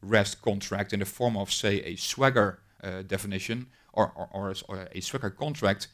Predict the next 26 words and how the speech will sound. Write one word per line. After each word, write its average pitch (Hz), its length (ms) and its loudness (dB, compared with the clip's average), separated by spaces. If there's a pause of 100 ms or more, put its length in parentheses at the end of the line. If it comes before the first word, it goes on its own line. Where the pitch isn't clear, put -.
(160)
you 127 80 -6
can 131 120 0
just 123 280 -2
upload 123 400 6
that 107 200 4
contract 107 420 -2
and 98 140 -2
it 98 80 -12
will 98 120 -4
create 107 480 6
that 120 140 6
A 110 100 6
P 101 180 0
I 98 140 0
for, 95 420 -10
uh, 95 160 -10
you. 92 300 -10 (200)
And 101 80 -10
then 107 100 2
you 107 120 2
can 98 280 0
wire 107 440 6
the 101 140 -6
individual 98 560 -8
methods 95 540 -8 (300)
to 95 240 -4